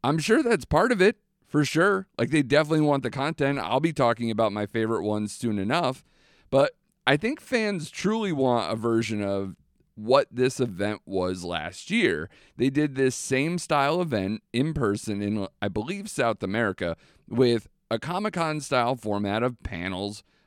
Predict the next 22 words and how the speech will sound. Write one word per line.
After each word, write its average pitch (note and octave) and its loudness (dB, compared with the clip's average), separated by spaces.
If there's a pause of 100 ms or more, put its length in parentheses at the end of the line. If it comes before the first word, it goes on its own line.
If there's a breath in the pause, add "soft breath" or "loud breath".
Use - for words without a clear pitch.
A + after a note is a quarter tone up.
pop-up G2+ 0
interactive G2 -2
displays F#2 -2
for G2 -4
certain F#2+ -4
shows, E2+ -6
and G2+ -4
a A2 -2
bunch G#2 -4
of C3+ 0
other F#3 2
fan-oriented G#2 0
stuff E2+ -8 (480 soft breath)
that F#3+ 2
makes G3+ -2
them G3 0
feel G3+ 2
like G3 0
they F#3 -2
are F#3 -2 (500)
truly G#3+ 2
connecting F3 -2